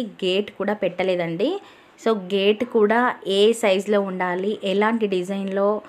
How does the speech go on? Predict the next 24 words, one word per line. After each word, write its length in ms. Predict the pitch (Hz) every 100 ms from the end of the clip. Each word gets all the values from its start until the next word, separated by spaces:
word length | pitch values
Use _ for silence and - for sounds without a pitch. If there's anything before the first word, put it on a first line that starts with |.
| - - -
ఉండాలి 440 | 202 190 202 208
అనేది 260 | 190 190 190
కూడా 160 | 202 214
మనం 160 | 190
సెలెక్ట్ 320 | 180 185 175
చేసుకోవడానికి 480 | 208 190 - 180 180
మనకు 200 | 190 170 180
హండ్రెడ్ 280 | 170 175
పర్సెంట్ 340 | - 175 185 185
అవకాశం 400 | 160 160 175 180
ఉందండి. 420 | 170 165 165 165 302 - _ _ _ _ _ _ -
ఇక్కడ 260 | 196 - 185
స్టెప్స్ 420 | 175 - 185 185
కింద 240 | - 208 196
వాష్ 320 | 190 160 170 -
ఏరియా 220 | 190 170
వస్తుందండి. 560 | 156 156 165 165 160 208 240
అందుకని 420 | 180 180 190 202
ఇక్కడ 240 | 196 - 175
వాల్‌కి 460 | 165 156 165 180 196 302 - - _ -
డమ్మీ 380 | 175 170 185 226
ట్యాప్ 240 | 196 175
ఇవ్వడం 280 | 165 170 175
జరిగింది. 500 | 160 151 147 147 190